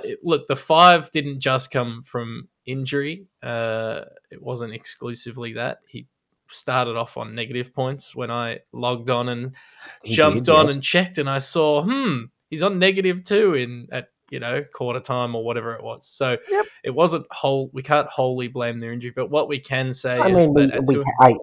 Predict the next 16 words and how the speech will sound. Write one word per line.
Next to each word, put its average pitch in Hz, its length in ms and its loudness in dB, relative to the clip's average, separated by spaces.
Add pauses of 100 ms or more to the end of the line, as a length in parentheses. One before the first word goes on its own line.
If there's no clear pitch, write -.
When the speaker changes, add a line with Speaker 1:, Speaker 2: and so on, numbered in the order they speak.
Speaker 1:
I 104 40 6
can 120 280 2
and 87 220 -2
I 87 100 -2
will. 82 580 -2 (380)
Um, 160 240 -6
Speaker 2:
Well, 202 140 12
yes. - 340 2 (720)
Uh, 151 240 8
Speaker 1:
yes. - 140 -4 (760)
Speaker 2:
the 156 100 2
five 180 380 6
stays 139 440 0
in 131 280 -10
his 117 440 -6
r-, 131 120 -18